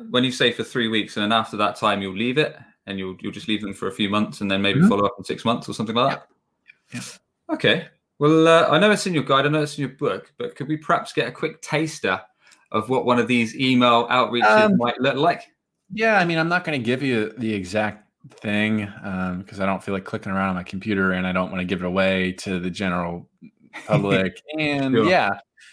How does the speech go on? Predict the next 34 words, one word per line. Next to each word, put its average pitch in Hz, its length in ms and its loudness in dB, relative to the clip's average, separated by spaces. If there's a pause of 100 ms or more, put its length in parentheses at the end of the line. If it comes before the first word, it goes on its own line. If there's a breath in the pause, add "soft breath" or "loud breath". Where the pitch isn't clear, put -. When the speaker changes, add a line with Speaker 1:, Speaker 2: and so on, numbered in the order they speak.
(140 loud breath)
Speaker 2:
uh, 170 300 2
but 180 180 0
there's 180 180 2
a 180 60 -2
couple 190 280 0
of 139 100 0
elements 120 560 2
that 98 180 -6
you 101 160 -6
need 151 340 2
in 135 140 2
there. 120 340 4
I 110 60 0
mean, 101 160 -2
definitely 123 380 0
acknowledge 101 640 -2
how, 90 280 -8 (520)
how 90 200 -18
busy 113 240 2
they 104 160 2
are. 92 400 2 (500)
Speaker 1:
Yeah. 120 160 0
Speaker 2:
Uh, 95 260 0
I, - 60 -2
I - 20 -2
do 107 180 -4
that 98 100 0
right 98 120 4
off 95 120 0
the 95 60 -10
bat. 92 200 2
I'm 90 60 -2
like, 90 140 -6
totally, 92 560 -4